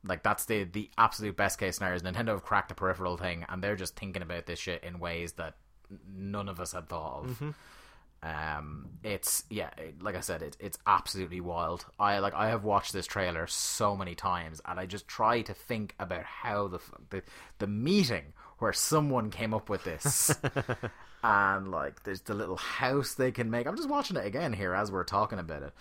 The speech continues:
Speaker 1: The, the, the piano thing is the wildest. Oh, the, the fishing rod. The fishing rod is real cool,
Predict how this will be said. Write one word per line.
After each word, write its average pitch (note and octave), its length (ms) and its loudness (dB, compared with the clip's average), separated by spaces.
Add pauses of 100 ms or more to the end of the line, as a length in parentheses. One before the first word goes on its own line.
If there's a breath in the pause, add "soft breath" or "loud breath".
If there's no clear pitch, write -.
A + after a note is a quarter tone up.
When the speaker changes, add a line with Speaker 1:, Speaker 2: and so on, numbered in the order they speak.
(320 loud breath)
Speaker 1:
The, A#2+ 240 2 (180)
the, C3 120 4
the B2 120 -2
piano F#3 360 6
thing D#3 160 4
is A2+ 80 2
the A2 80 0
wildest. G#2+ 380 4
Oh, C#3+ 200 8
the, A2+ 200 -4 (100)
the - 100 0
fishing D#3 420 2
rod. E2 360 4 (1000 soft breath)
The A#2+ 60 2
fishing D3+ 420 6
rod A2 220 8
is F2+ 140 0
real F#2 200 0
cool, E2+ 440 -4